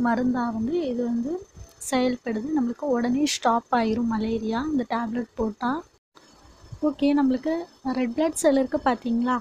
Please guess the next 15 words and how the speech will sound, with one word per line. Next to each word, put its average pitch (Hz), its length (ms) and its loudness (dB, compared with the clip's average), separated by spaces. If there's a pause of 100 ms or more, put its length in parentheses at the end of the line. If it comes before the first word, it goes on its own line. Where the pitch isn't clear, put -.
(120)
அதுல 339 380 2
வந்துட்டு, 254 520 -2 (380)
ஆ, 269 180 6
நம்மளுக்கு 269 640 4
கிருமி 359 280 0
வந்து 269 200 2
attack 277 480 -2
பண்ணுது. 233 340 -2 (100)
அதை 254 200 0
attack 262 500 -2
பண்ண 254 240 2
விடாம, 240 440 0
இன்னும் 294 600 2
வளர 269 380 0
விடாம, 233 720 -4